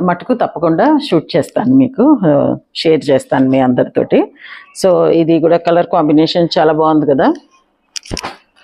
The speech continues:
ఫోర్ థౌజండ్ సిక్స్ హండ్రెడ్. ఆ, బ్లౌజ్ కూడా మెజంతా వచ్చింది. So ఇప్పుడు ఇవన్నీ ఇచ్చేయాలి, ఇంకా ఎక్కువ టైం లేదు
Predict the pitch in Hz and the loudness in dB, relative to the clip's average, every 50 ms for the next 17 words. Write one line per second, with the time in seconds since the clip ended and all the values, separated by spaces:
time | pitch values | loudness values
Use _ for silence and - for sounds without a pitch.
0 | - _ _ _ _ _ _ _ _ _ _ _ _ _ _ _ _ _ _ _ | -20 _ _ _ _ _ _ _ _ _ _ _ _ _ _ _ _ _ _ _
1 | _ _ _ _ _ _ _ _ _ _ - - _ _ - - 180 175 175 175 | _ _ _ _ _ _ _ _ _ _ -20 -20 _ _ -8 -4 -2 0 2 2
2 | 180 185 180 - - - 180 175 175 175 175 160 156 185 196 226 247 226 196 165 | 2 0 0 -4 -4 -2 0 2 2 2 0 0 0 0 2 4 2 2 2 2
3 | 151 151 135 139 139 - - - - - - - - _ - - _ _ _ _ | 2 2 0 -2 -8 -14 -20 -20 -20 -20 -20 -20 -20 _ -20 -20 _ _ _ _
4 | _ _ _ _ _ _ _ _ _ _ - - - 180 180 - - 175 147 147 | _ _ _ _ _ _ _ _ _ _ -14 -6 -6 -6 -4 -2 -2 0 2 2
5 | - 143 - - - - _ - - _ _ - - - 190 185 185 185 175 170 | 2 0 -2 -4 -8 -18 _ -20 -20 _ _ -16 -6 -2 0 0 2 0 0 2
6 | 190 196 202 202 196 196 - 202 196 196 185 165 147 147 156 147 139 143 160 151 | 2 2 2 0 -2 0 0 0 0 2 0 0 0 0 0 0 0 0 2 2
7 | 147 147 147 139 - - - 139 135 131 165 240 269 254 - 214 214 196 190 185 | 4 4 2 0 -2 -2 0 0 2 4 4 2 2 2 2 2 2 2 0 0
8 | - 185 185 180 175 165 165 170 170 175 190 190 180 151 - - - 160 - - | -2 0 2 2 2 4 2 2 2 2 2 0 0 -2 -4 -6 -6 -6 -4 0
9 | 214 196 180 165 160 160 156 160 156 160 160 - - 202 175 185 160 156 170 160 | 2 2 2 2 2 2 0 0 0 -2 -2 0 -2 -2 0 0 0 0 2 2
10 | 160 156 165 156 | 2 2 0 0